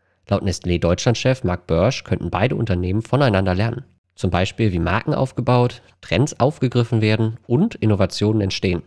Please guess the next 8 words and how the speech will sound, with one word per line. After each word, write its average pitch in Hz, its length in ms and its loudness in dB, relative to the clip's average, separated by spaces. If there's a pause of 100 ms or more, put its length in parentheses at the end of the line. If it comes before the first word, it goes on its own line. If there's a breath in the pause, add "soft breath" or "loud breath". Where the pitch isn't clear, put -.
(360)
Oder 98 240 0
auch, 107 280 0
wie 107 80 2
ein 92 100 0
Portfolio 110 640 0
erfolgreich 90 500 -2
wachsen 117 300 -4
kann. - 200 -10